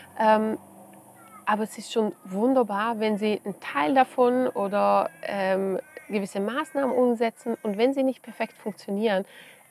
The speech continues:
ist das alles völlig okay. Wichtig ist, dass sie sich mal darin üben und Interesse haben und sehen, was für positive Wirkung C X-Methoden in ihrer Arbeit haben können.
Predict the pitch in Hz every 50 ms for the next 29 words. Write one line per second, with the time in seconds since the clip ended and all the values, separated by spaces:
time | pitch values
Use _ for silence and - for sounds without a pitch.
0 | _ _ - 233 - - - 226 208 - - - - 208 214 214 202 - - -
1 | _ _ _ - - - 233 247 262 247 - 226 - - - 208 185 160 226 -
2 | - 214 202 - - 185 - - 202 - - - - 196 - - 202 190 190 196
3 | 202 185 - 196 185 185 190 196 202 185 190 185 - 185 175 175 - - 240 269
4 | 302 294 311 311 330 - - - - - - _ _ - 214 202 202 196 - -
5 | - 170 - - - 262 269 - 269 240 247 240 233 233 233 233 - - 202 190
6 | 185 190 190 202 208 220 220 - - - - _ _ 202 - - 190 175 - -
7 | 233 226 240 220 - - 202 196 175 196 208 220 - - 202 190 180 - 190 185
8 | 190 190 - - 208 202 185 - 196 196 190 190 196 190 - 202 196 190 196 190
9 | 196 - - 175 180 180 190 180 175 - - - 165 160 156 156 151 - - -
10 | - 196 202